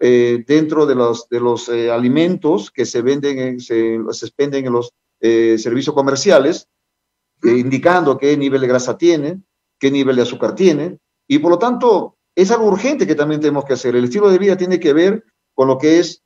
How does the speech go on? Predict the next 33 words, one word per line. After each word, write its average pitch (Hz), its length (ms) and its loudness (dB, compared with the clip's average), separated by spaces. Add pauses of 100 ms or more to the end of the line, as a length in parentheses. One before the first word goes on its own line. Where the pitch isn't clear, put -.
(140)
el 120 140 -2
deporte, 180 600 2
con 139 140 -2
lo 123 100 -2
que 131 140 0
es 151 60 2
la 151 80 0
me-, 131 200 -2
la 120 260 0
medicina 127 380 -2
preventiva, 143 720 -2
con 127 140 -2
lo 120 80 -2
que 147 140 0
es 151 40 0
la 147 80 2
alimentación 123 560 -4
saludable, 170 720 -2 (320)
con 127 240 2
la 120 140 4
calidad 127 320 2
del 123 140 2
aire, 170 360 2
con 127 140 -4
la 120 120 -2
calidad 123 280 0
del 123 160 2
agua, 165 340 0
con 120 120 -4
la 117 100 -4
calidad 127 240 -4
del 120 100 -4
suelo, 185 480 -2